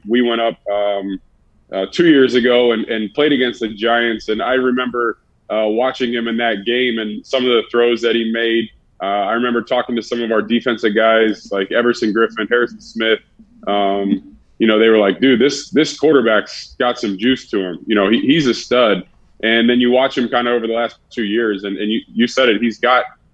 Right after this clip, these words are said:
all the intangibles to, to be an Andrew Luck type quarterback. Um, you know, hopefully you,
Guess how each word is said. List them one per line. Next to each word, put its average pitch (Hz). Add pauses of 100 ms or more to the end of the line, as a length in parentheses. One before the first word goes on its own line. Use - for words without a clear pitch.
(140)
all 131
the 123
intangibles 110
to, 104
to 117
be 123
an 110
Andrew 110
Luck 110
type 107 (120)
quarterback. 101 (420)
Um, 101
you 117
know, 110
hopefully 123
you, 113